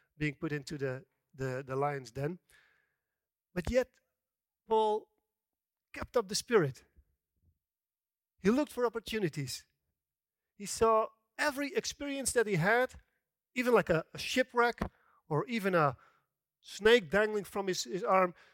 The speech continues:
he saw it as an opportunity to share the gospel. He was willing to face any hardship and trial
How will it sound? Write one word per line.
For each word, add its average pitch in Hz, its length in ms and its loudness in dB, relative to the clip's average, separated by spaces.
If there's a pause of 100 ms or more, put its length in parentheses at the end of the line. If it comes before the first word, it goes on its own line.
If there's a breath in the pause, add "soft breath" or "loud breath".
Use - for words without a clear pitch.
(180 soft breath)
he 277 100 -2
saw 262 200 0
it 240 60 -4
as 240 120 -4
an 226 60 -4
opportunity 233 640 -6 (500 loud breath)
to 226 80 -14
share 220 360 -4
the 214 100 -4
gospel. 165 540 -2 (1500)
He 180 100 -2
was 156 140 -4
willing 214 200 0
to 160 120 -16
face 180 440 -4 (600)
any 233 260 0
hardship 175 540 0 (160)
and 143 100 -20
trial 165 400 0